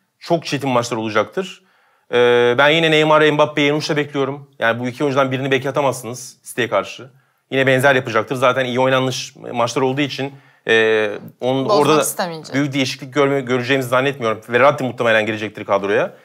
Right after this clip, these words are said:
Speaker 1: farklı olarak ama ön taraf hemen hemen aynı olacak, e, büyük ihtimalle. E, zor maçlar ama çok keyifli maçlar. Yani topun City'de olduğu yüzde altmış, bence iki maçta ortalama yüzde altmış yaparlar en az. E, bir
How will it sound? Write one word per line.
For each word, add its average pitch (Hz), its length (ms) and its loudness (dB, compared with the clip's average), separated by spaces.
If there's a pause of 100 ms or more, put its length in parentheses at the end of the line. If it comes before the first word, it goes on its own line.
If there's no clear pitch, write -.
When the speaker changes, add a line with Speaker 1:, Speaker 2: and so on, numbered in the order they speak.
(140)
Speaker 1:
farklı 113 320 2
olarak 131 220 2
ama 147 280 4
ön 135 160 -2
taraf 131 200 2
hemen 135 200 2
hemen 131 80 2
aynı 147 220 2
olacak, 156 340 -2 (560)
e, 120 180 2
büyük 123 160 -6
ihtimalle. 135 680 -2 (500)
E, 73 80 -16 (800)
zor 131 260 4
maçlar 160 400 4
ama 151 180 4
çok 156 180 -6
keyifli 127 280 -2
maçlar. 123 600 -6 (120)
Yani 110 180 -4
topun 139 280 -4
City'de - 360 -6
olduğu 127 440 -4 (400)
yüzde 117 240 -2
altmış, 127 600 -2
bence 117 260 0
iki 117 140 -6
maçta 120 260 -2
ortalama 117 320 -4
yüzde 120 160 -4
altmış 117 240 -8
yaparlar 113 340 -2
en 107 60 -8
az. 123 320 -14 (680)
E, - 20 0 (800)
bir 131 400 -4